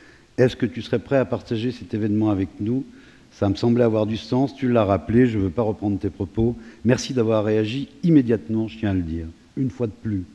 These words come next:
Ça me permet aussi de te remercier, au-delà de ce qui se passe aujourd'hui. Je crois que ça traduit une nouvelle fois la qualité de la coopération entre, euh,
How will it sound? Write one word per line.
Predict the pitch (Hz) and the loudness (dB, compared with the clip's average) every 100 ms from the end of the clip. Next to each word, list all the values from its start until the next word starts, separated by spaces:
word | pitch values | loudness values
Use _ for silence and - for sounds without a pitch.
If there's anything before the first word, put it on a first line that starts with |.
| - - - - | -20 -20 -20 -20
Ça | - 120 | 0 4
me | 123 | 6
permet | 127 131 | 6 6
aussi | 127 - | 6 2
de | 127 | -4
te | - | 2
remercier, | 113 110 107 - 143 139 | 6 6 4 4 4 6
au-delà | 123 120 127 | 4 4 4
de | 107 | 2
ce | 101 101 | -2 -4
qui | 101 | -6
se | 104 | -6
passe | - 127 - | -2 -2 -2
aujourd'hui. | 98 98 98 117 135 - - - - | -2 -2 -2 -4 -6 -12 -20 -20 -16
Je | - | -10
crois | 101 117 | -6 -4
que | 98 | -2
ça | 107 | -4
traduit | - 131 120 127 | 0 0 2 2
une | 117 | 4
nouvelle | 117 123 113 | 4 2 -2
fois | - 131 | 0 2
la | 110 | 2
qualité | 110 117 117 123 | 2 0 0 0
de | |
la | 98 | 0
coopération | 92 123 127 113 - 120 113 | 0 -2 -2 -4 -6 -6 -6
entre, | 95 - 95 90 - - - - - - | -6 -6 -6 -6 -14 -20 -20 -20 -18 -4
euh, | 98 95 92 | 0 2 2